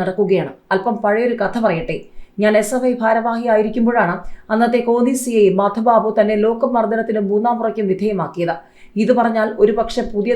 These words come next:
തലമുറയ്ക്കും അവിശ്വസനീയമായി തോന്നും. കാലിന്റെ വെള്ള അടിച്ചു പൊട്ടിച്ചു, ചെവിയുടെ ഡയഫ്രം അടിച്ചു പൊട്ടിച്ചു, കണ്ണിലും ദേഹത്തും മുളക് സ്പ്രേ ചെയ്തതടക്കം പറഞ്ഞാൽ പത്ത് പേജിലധികം വരും. തന്റെ പാർട്ടിയുടെ സംരക്ഷണമാണ് താനെന്ന് ജീവിച്ചിരിക്കുന്നതിന്റെ കാരണം. ആറുമാസം മെഡിക്കൽ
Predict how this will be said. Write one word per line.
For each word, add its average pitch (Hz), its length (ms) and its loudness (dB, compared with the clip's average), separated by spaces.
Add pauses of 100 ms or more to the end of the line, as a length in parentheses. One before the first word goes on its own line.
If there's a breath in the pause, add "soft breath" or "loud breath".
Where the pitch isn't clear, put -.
തലമുറയ്ക്കും 214 500 0
അവിശ്വസനീയമായി 208 760 -2
തോന്നും. 170 220 -2 (500 soft breath)
കാലിന്റെ 226 420 4
വെള്ള 208 180 4 (100)
അടിച്ചു 185 260 -2
പൊട്ടിച്ചു, 175 320 -6 (240)
ചെവിയുടെ 220 440 0
ഡയഫ്രം 220 480 0
അടിച്ചു 170 240 -4
പൊട്ടിച്ചു, 175 300 -6 (460 loud breath)
കണ്ണിലും 247 420 4
ദേഹത്തും 240 380 0
മുളക് 233 340 2
സ്പ്രേ 226 180 -4 (140)
ചെയ്തതടക്കം 214 640 0
പറഞ്ഞാൽ 190 280 0 (360 soft breath)
പത്ത് 214 300 2
പേജിലധികം 196 540 0
വരും. 127 180 -8 (140)
തന്റെ 196 240 0
പാർട്ടിയുടെ 233 440 0
സംരക്ഷണമാണ് 226 680 -2
താനെന്ന് 220 360 -2
ജീവിച്ചിരിക്കുന്നതിന്റെ 214 760 -4
കാരണം. 165 280 -4 (480 loud breath)
ആറുമാസം 277 500 2
മെഡിക്കൽ 233 260 -2